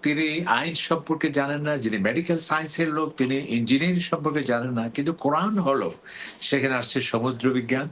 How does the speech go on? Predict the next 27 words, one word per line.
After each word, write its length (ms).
সেখানে 340
আসছে 220
আকাশ 500
বিজ্ঞান, 360
সেখানে 380
আসছে 280
মানব 320
সৃষ্টি, 540
সেখানে 420
আসছে 300
ভূ 420
আইন, 400
ভূমি 280
আইন, 340
এবং 260
সেখানে 480
আসছে 460
উত্তরাধিকার 720
আইন, 200
সেখানে 320
আসছে 300
নারীদের 440
অধিকার, 480
সেখানে 320
আসছে 380
পরিবেশ 520
বিজ্ঞান, 400